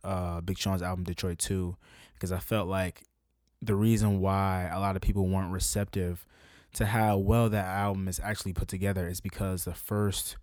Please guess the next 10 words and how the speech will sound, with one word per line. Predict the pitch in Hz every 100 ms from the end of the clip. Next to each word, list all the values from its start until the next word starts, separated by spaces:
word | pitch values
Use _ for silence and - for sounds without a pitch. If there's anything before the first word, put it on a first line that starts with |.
| _ _ _ _ -
few | - 101
songs | 90 107 110 107 98 -
on | 107 113 110
the | 98
album | 92 120 107 98 92 87 _ _ _ - - -
aren't | 123 107 95
that | 107 92
strong | - - 117 92 82 92 _ _ -
before, | 101 - 107 104 95
like, | 92 90